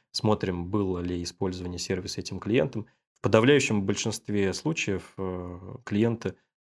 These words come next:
пользуются подобными сервисами, ну, через некоторое время могут, э, там, обратиться за тем, что они хотят их отключить, и там это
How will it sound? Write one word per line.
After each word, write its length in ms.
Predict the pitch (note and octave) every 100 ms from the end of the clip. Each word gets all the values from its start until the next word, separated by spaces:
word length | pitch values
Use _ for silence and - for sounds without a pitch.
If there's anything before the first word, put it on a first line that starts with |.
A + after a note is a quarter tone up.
| -
пользуются 480 | C#3 C#3+ A#2+ A#2+
подобными 460 | - G#2 G2 F#2+ F#2
сервисами, 840 | F2 G2+ F#2 F2 - F#2 F2 E2+ F2+
ну, 80 |
через 260 | A#2+ G#2 F#2+
некоторое 320 | G2 - G2
время 240 | F2+ G2 F2+
могут, 380 | F2+ F#2 F2 -
э, 240 | E2+ E2
там, 140 | - F2+
обратиться 460 | F2+ F2 - -
за 100 | -
тем, 180 | E2+ G#2+
что 180 | - -
они 100 | F2+
хотят 280 | E2+ G#2 -
их 60 | -
отключить, 500 | - G#2 - - -
и 100 | A2+
там 200 | F#2
это 100 | F2+